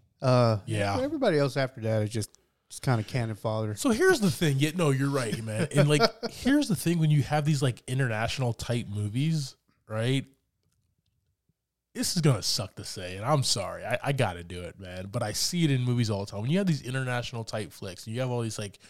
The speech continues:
Speaker 2: different European or,
Speaker 1: Yeah.
Speaker 2: you know,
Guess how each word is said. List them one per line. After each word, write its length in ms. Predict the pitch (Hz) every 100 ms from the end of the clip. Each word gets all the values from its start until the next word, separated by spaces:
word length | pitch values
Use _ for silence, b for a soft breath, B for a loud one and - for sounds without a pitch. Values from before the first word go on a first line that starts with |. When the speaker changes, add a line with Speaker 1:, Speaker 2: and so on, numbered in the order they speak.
| B B B B B _
Speaker 2:
different 400 | - 131 123 107
European 920 | 107 123 110 - 123 120 120 113 113
or, 80 | 110
Speaker 1:
Yeah. 360 | 117 107 101 95 - _ _ _ _ _
Speaker 2:
you 120 | 147
know, 380 | 107 78 78 98